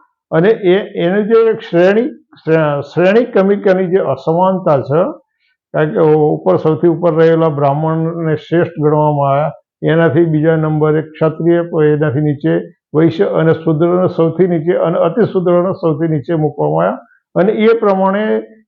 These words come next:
એ કામની પણ બળજબરીથી જે વહેંચણી કરવામાં આવી,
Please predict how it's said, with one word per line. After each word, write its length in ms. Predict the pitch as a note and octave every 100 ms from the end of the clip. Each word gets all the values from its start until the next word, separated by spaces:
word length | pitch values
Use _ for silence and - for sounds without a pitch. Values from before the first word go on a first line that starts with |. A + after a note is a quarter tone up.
| _
એ 140 | D3+ D3
કામની 520 | D3 E3 F3+ G3 G#3 A3+ G#3 F3+ E3
પણ 460 | D#3+ E3+ F#3+ F3+ E3 D3+ D3+
બળજબરીથી 840 | F#3+ G3+ G3+ F#3+ G3+ F3 F3+ F#3+
જે 280 | E3+ F3+ E3+
વહેંચણી 520 | D3+ D3+ C#3+ D#3+ F3+
કરવામાં 480 | E3 D#3+ D#3 D3+ D3+
આવી, 140 | F3